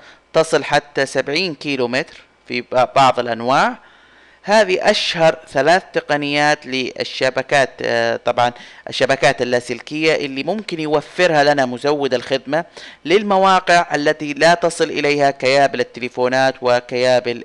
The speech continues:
البيانات. اتكلمنا عن الخطوط المؤجرة اللي هي الليزد لاين protocols، وتكلمنا عن المعايير الموجودة فيها. الآن راح ننتقل ونتكلم عن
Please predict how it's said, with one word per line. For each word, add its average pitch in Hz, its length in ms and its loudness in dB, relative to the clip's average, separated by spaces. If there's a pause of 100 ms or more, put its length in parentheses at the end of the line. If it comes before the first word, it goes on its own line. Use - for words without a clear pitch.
البيانات. 127 600 0 (500)
اتكلمنا 190 920 0 (300)
عن 151 400 2
الخطوط 131 560 -4
المؤجرة 117 600 -2
اللي 117 220 -4
هي 117 60 0
الليزد 113 480 -8
لاين 113 320 0
protocols، 139 800 -2 (880)
وتكلمنا 160 640 0
عن 127 140 2
المعايير 127 500 0
الموجودة 117 640 -6
فيها. 170 280 -2
الآن 180 300 2
راح 156 180 -4
ننتقل 151 600 -2 (380)
ونتكلم 139 800 0
عن 131 240 0